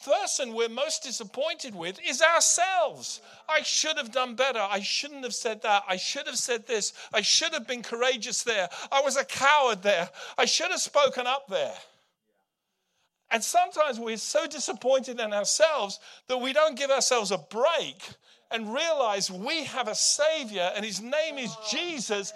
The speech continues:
and he's not disappointed. He forgives us. He empowers us. He restores us.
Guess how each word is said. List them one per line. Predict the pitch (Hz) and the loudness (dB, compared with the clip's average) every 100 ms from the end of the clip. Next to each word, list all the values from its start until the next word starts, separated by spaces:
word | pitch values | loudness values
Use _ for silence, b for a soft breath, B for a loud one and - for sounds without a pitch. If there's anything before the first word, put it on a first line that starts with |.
| B B | B B
and | 285 247 | 2 4
he's | 311 440 | 0 -2
not | 320 320 349 | 6 8 8
disappointed. | 330 277 277 214 254 247 233 240 | 4 -2 0 2 4 4 2 0
He | 285 | 0
forgives | 247 285 233 330 339 247 | 4 2 8 8 8 4
us. | 226 175 - - B B | 0 0 -2 -4 B B
He | 285 302 | 6 6
empowers | 285 - 302 349 330 269 | 6 6 10 10 10 8
us. | 208 - | 4 -2
He | 294 | -2
restores | 302 277 - - 339 381 339 285 | -2 0 0 0 2 4 2 4
us. | 180 - - | 2 2 -6